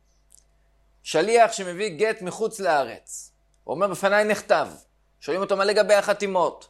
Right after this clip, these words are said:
הוא אומר, "על חתימה אחת אני יכול לומר לכם, 'בפניי נחתם חציו'", חתימה אחת,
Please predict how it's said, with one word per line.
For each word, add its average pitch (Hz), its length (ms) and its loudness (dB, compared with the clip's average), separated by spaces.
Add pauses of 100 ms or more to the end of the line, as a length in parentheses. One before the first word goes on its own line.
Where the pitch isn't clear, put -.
(140)
הוא 135 120 -4
אומר, 196 180 2
"על 185 60 2
חתימה 185 400 2
אחת 208 220 2
אני 196 120 -2
יכול 185 200 0
לומר 196 260 4
לכם, 196 260 2
'בפניי 185 320 0
נחתם 185 520 0 (640)
חציו'", 180 680 2
חתימה 160 380 0
אחת, 180 400 0